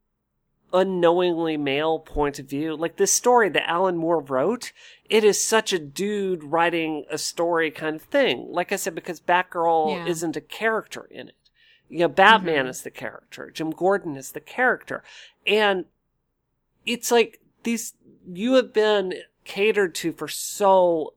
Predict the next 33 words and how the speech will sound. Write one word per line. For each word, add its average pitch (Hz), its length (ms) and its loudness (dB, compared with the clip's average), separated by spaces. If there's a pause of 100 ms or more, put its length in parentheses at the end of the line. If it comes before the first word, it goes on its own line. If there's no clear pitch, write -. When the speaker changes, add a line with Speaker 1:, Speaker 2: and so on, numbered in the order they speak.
Speaker 1:
long 165 760 0 (440)
that 185 200 0
you 190 220 -2
were 180 100 0
literally 170 560 0
blind 175 680 -2
to 160 120 -16
how 156 640 0
this 160 160 -8
stuff - 320 -2
makes 156 240 -6
other 147 220 -2
people 139 360 -12
feel. 262 460 -2 (300)
It's 208 280 -4
really 277 260 2
easy 214 340 -4
to - 140 -14
yell 180 520 2
about 147 560 0 (640)
censorship 226 960 -2 (320)
when, 175 600 2 (480)
you 185 240 -8
know, 196 120 2
you 165 320 -6
were 196 140 2
the 180 80 -2
one 170 240 2 (100)
always 170 400 2
being 151 280 -6
served 151 460 -4
by 131 120 -2
this 131 260 -8